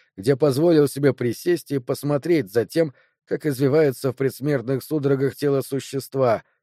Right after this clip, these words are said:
принимая свои мучительные предсмертные метаморфозы. Кости твари трескались, как глиняная посуда.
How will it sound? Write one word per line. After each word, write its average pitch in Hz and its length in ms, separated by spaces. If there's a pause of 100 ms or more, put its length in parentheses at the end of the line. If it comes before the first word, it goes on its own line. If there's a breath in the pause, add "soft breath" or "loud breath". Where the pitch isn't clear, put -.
(200)
принимая 117 440
свои 117 220
мучительные 127 760
предсмертные 123 720
метаморфозы. 113 800 (580)
Кости 127 420
твари 120 360
трескались, 120 680 (300)
как 151 180
глиняная 127 580
посуда. - 560